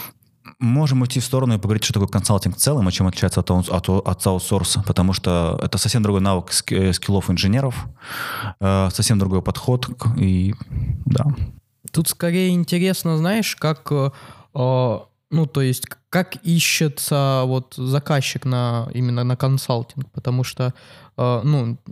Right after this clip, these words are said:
Speaker 2: с аутсорсом ещё более-менее понятно, как это происходит, а вот с консалтингом не до конца, потому что, ну, в аутсорсе ты понимаешь, в чём продукт, да, а, а в консалтинге продукт, он довольно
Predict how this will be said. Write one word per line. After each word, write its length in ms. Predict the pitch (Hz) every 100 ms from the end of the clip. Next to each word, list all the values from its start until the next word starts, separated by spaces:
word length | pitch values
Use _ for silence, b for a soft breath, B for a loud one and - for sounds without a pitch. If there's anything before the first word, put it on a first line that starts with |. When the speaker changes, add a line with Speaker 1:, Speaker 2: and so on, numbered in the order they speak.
| 113
Speaker 2:
с 140 | -
аутсорсом 560 | 139 139 - 170 - 151
ещё 220 | 143 156
более-менее 640 | 139 175 285 262 165 143 135
понятно, 440 | 135 135 127 123
как 180 | 127 120
это 160 | 127 127
происходит, 600 | 123 123 - 123 120 127
а 60 |
вот 120 | 123
с 40 | -
консалтингом 640 | 131 131 185 202 180 156
не 80 | 151
до 120 | 147
конца, 380 | 147 160 160 127
потому 340 | 127 - 127 123
что, 260 | - 123 B B B B
ну, 320 | 151 127 113
в 140 | 117 127
аутсорсе 580 | 139 135 202 233 - 160
ты 400 | 147 139 131 127
понимаешь, 540 | - 139 151 170 143
в 80 | -
чём 260 | - 139
продукт, 580 | - 147 147 131 - - -
да, 280 | 127 143 170 B B B -
а, 160 | 127
а 120 | 120 120
в 80 |
консалтинге 640 | - 135 151 202 180 147 135
продукт, 480 | 139 131 147 - 131
он 200 | 123 123
довольно 440 | 123 127 120